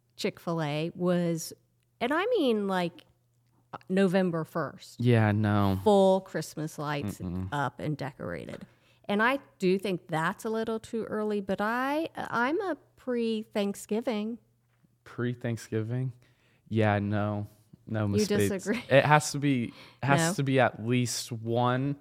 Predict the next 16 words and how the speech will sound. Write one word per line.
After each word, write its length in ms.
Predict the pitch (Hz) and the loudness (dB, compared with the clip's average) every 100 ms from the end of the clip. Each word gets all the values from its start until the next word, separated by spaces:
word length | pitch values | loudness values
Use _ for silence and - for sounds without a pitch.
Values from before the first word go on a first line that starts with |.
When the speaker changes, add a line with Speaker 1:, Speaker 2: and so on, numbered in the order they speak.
| - _ _ - - | -14 _ _ -10 -2
Speaker 2:
because 480 | 175 185 156 139 - | 2 2 2 -2 -4
if 160 | 156 - | -4 0
you 80 | 175 | 2
do 100 | 190 | 2
it 120 | - | 2
before 440 | 139 - 143 156 | -4 -2 6 6
Thanksgiving, 800 | 165 139 139 - - 123 151 180 170 - _ _ _ _ _ _ _ _ - - - _ _ _ _ _ _ - | 6 2 -2 -2 0 2 4 2 -2 -14 _ _ _ _ _ _ _ _ -20 -20 -20 _ _ _ _ _ _ -4
you 200 | 131 127 | -4 0
can't 340 | - 147 - | 4 4 4
really 340 | 131 131 127 | 4 4 2
prepare 680 | 120 - - - 123 123 113 | 0 -4 -4 2 6 6 4
for, 240 | 110 117 | 2 -4
like, 260 | 107 104 - | -2 -2 -2
the 80 | 107 | -8
Thanksgiving 840 | - 113 98 - - 139 113 104 | -2 -2 -2 -8 0 0 0 -2
season, 500 | 95 - 92 90 80 | -4 -6 -4 -4 -6